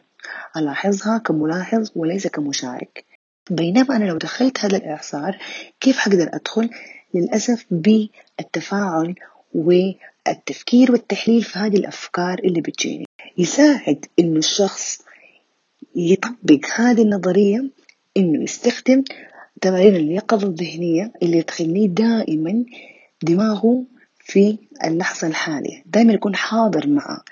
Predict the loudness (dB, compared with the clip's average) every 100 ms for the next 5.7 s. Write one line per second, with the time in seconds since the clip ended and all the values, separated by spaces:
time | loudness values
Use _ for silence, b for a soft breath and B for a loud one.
0 | B B B -6 -4 -4 0 0 2 0
1 | 0 0 0 0 -2 -2 0 2 2 4
2 | 4 2 -4 -4 -8 -6 -4 -4 -4 -4
3 | -2 0 2 2 -2 -4 -2 -2 -2 -4
4 | -4 -2 -4 -4 -6 -4 0 0 0 -2
5 | 0 0 0 -2 -6 -8 -10